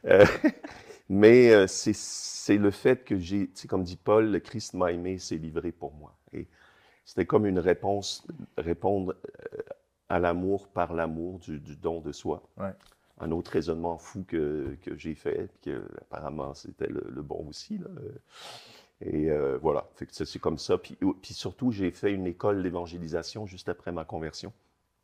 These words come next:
Speaker 2: Qu'est-ce
Speaker 1: Là,
Speaker 2: que
Speaker 1: j'ai
Speaker 2: c'est, ça ?
Speaker 1: Alors, c'était un programme de neuf mois que la communauté de l'Emmanuel proposait à des jeunes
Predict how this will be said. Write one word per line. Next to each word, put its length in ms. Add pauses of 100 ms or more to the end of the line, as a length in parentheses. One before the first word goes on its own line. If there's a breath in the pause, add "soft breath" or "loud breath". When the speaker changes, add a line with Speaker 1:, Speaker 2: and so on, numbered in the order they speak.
(640 loud breath)
Speaker 2:
Qu'est-ce 160
Speaker 1:
Là, 40
Speaker 2:
que 60
Speaker 1:
j'ai 60
Speaker 2:
c'est, 220
ça ? 220 (260)
Speaker 1:
Alors, 240
c'était 160
un 60
programme 440
de 100
neuf 300
mois 180
que 80
la 80
communauté 440
de 60
l'Emmanuel 580 (440 soft breath)
proposait 500
à 60
des 160
jeunes 420